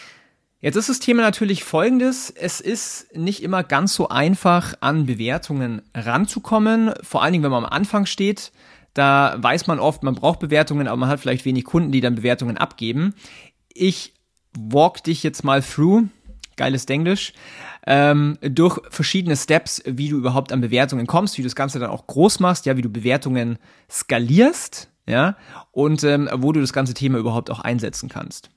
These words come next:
Fangen wir mal vorne an. Und zwar, wenn du noch gar keine Kunden hast und Bewertungen möchtest. Es gibt einige da draußen,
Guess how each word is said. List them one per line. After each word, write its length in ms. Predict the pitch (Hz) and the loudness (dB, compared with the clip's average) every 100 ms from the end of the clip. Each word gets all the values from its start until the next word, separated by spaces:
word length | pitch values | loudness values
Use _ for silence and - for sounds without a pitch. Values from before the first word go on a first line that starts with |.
| - | -6
Fangen 180 | 165 202 | -2 0
wir 80 | 165 | 0
mal 40 | |
vorne 300 | - 160 127 | 0 -2 0
an. 240 | 147 269 - _ _ _ - - _ _ - | 0 -2 -6 _ _ _ -12 -12 _ _ -12
Und 100 | 143 | -4
zwar, 400 | 143 160 185 - _ | 2 2 2 -4 _
wenn 260 | 143 127 160 | -6 2 4
du 120 | 175 | 6
noch 240 | 156 - - | 4 2 0
gar 200 | 127 175 | 0 0
keine 360 | - 156 156 | 0 2 2
Kunden 640 | 139 175 170 - 143 139 - _ | 4 6 4 2 -2 -2 -6 _
hast 420 | - 143 - - | -2 -2 -2 -10
und 220 | - 131 | -6 -4
Bewertungen 520 | 127 117 120 120 120 117 | -4 -2 -2 -2 -2 -2
möchtest. 540 | 113 - - - - - - - - - - - _ _ _ _ _ - | -2 -4 -12 -12 -14 -20 -20 -20 -20 -20 -20 -20 _ _ _ _ _ -2
Es 240 | 147 - | 0 4
gibt 300 | 240 254 - | 4 4 2
einige 420 | 151 190 226 208 | 2 4 4 4
da 100 | 190 | 4
draußen, 640 | 170 147 180 196 196 196 | 4 4 2 2 0 0